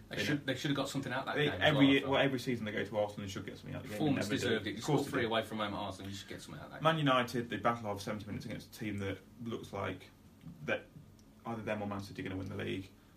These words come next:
Speaker 2: uh, and Chelsea at home wasn't much in it apart from,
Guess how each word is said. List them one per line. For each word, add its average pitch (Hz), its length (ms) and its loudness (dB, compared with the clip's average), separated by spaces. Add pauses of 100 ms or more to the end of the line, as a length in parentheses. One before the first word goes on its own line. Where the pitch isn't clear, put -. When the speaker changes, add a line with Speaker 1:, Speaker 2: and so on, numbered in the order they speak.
(220)
Speaker 2:
uh, 101 40 -4 (360)
and 98 220 -4
Chelsea 98 400 -4
at 85 100 -2
home 95 420 -2 (1040)
wasn't 107 240 -4
much - 200 -6
in 107 80 -6
it - 140 -6
apart - 380 -8
from, 95 340 -4